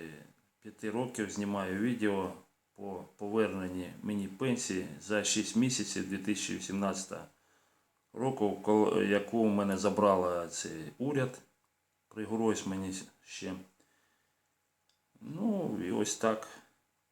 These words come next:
Ну, що змінилось за ці, за цей місяць?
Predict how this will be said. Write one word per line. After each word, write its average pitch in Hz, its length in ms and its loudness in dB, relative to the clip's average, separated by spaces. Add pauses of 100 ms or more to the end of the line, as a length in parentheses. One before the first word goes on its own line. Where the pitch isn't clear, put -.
(720)
Ну, - 80 -6
що 175 200 4
змінилось 139 520 8
за 110 120 8
ці, 104 360 4 (1200)
за 107 140 -6
цей 120 220 2
місяць? 92 480 0